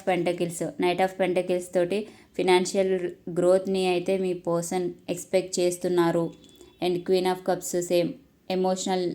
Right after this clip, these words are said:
బ్యాలెన్స్ and ప్రీవియస్ థింగ్స్‌ని అయితే, ఆ, ప్రీవియస్ లెసన్స్ నేర్చుకొని ప్రజెంట్ అయితే యాక్షన్ తీసుకోవాలి అని చెప్పేసి అయితే మీ పర్సన్ మేనిఫెస్ట్ చేస్తున్నాడు. ఏవి let go చేయాలి అని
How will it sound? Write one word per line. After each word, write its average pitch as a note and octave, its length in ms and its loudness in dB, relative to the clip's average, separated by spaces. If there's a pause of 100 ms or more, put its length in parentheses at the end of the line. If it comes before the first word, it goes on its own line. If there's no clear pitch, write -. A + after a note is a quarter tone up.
(140)
బ్యాలెన్స్ F3 600 2 (240)
and F3 120 0
ప్రీవియస్ F3+ 580 2
థింగ్స్‌ని F3 440 0
అయితే, F#3 220 0 (720)
ఆ, F#3 200 6
ప్రీవియస్ F#3+ 580 2
లెసన్స్ F#3 460 0
నేర్చుకొని F3 600 0
ప్రజెంట్ F3+ 460 -2
అయితే F3+ 220 0
యాక్షన్ F3+ 460 -2
తీసుకోవాలి E3+ 720 0
అని F3 100 -2
చెప్పేసి E3+ 400 -2
అయితే E3+ 160 -2
మీ F#3 320 0
పర్సన్ E3+ 460 -2
మేనిఫెస్ట్ F3 540 0
చేస్తున్నాడు. E3+ 640 0 (440)
ఏవి G#3 280 4
let G3+ 220 4 (120)
go G#3 200 0
చేయాలి F#3+ 320 4
అని G3 140 0